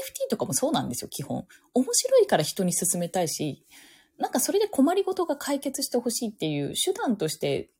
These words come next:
教えてるというか伝えてるだけで、なんかそこで人生変わったみたいな話を、まあ、人生変わったんだけど、<laughs> エヌエムオーとかめちゃめちゃ人生変わったんですけど、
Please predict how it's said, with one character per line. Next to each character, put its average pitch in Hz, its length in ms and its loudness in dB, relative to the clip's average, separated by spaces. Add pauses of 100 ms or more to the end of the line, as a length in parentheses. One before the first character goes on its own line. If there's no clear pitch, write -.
(140)
教 160 80 0 (140)
え 165 100 2
て 160 160 0
る 156 160 -2
と 151 100 0
い 135 40 2
う - 20 0
か 127 100 -2
伝 151 300 0
え 143 60 0
て 151 120 0
る 143 80 0
だ 131 140 -4
け 151 100 -4
で、 127 280 -2 (680)
な 302 80 -4
ん - 20 -12
か 254 100 -2
そ 247 120 -4
こ 349 140 -4
で 381 320 0 (240)
人 339 200 0
生 226 200 0
変 - 200 -6
わ 220 60 0
っ 226 100 -16
た 254 120 0
み 185 140 -4
た 160 100 -2
い 151 40 -2
な 147 80 -6
話 156 380 -6
を、 139 260 2
ま - 40 -4
あ、 151 40 0
人 330 160 4
生 - 120 0
変 - 180 6
わ - 60 2
っ - 40 -12
た 571 100 -2
ん 392 40 2
だ 233 80 4
け - 80 4
ど、 135 180 4 (380)
<laughs> 294 420 8
エ 254 100 8
ヌ 349 100 6
エ - 20 4
ム 480 140 2
オ 466 40 2
ー - 20 2
と 320 60 2
か 170 80 6
め 170 140 4
ち - 80 4
ゃ 370 40 8
め 466 60 4
ち 466 60 6
ゃ - 40 8
人 440 180 4
生 208 180 2
変 175 120 4
わ 196 40 0
っ - 60 -8
た 240 100 2
ん 220 60 6
で 185 100 2
す - 100 -4
け 160 100 -6
ど、 - 220 -4